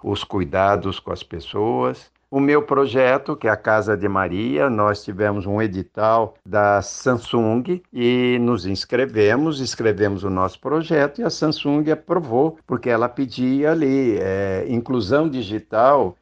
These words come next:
e atendimento da pessoa idosa na questão da recuperação dela,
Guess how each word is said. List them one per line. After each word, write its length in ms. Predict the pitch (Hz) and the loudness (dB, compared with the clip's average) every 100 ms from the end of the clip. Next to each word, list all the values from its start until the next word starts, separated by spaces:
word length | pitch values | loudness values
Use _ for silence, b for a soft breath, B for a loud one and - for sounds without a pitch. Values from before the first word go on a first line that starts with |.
| _ | _
e 360 | 113 131 143 147 | -6 -4 0 0
atendimento 1000 | 147 147 143 139 143 123 113 120 - 139 | 0 0 0 2 2 2 2 0 -2 0
da 160 | 123 117 | 0 0
pessoa 480 | - 107 - 110 | 0 -2 -2 0
idosa 800 | 107 98 101 110 110 107 123 127 | 0 2 2 2 0 -2 -2 -2
na 380 | - 107 107 104 | -4 -6 0 0
questão 420 | - 104 - 101 | 0 -4 -4 -4
da 120 | 101 104 | 0 0
recuperação 1080 | 110 131 - - 123 120 104 - 107 104 | 0 -2 -6 -4 0 2 0 -4 -6 -4
dela, 720 | 98 101 101 107 113 117 120 | -2 0 2 2 2 0 -2